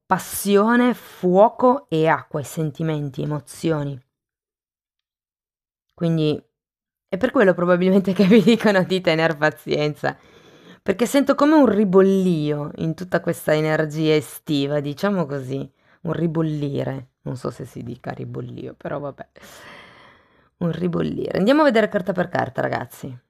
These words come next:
Andiamo a vedere questo fante di coppe.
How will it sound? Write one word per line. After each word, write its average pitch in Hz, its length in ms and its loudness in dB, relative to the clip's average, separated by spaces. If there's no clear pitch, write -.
Andiamo 208 260 0
a 220 40 2
vedere 190 260 4
questo 180 280 -4
fante 170 720 -2
di 151 120 -6
coppe. 139 560 -6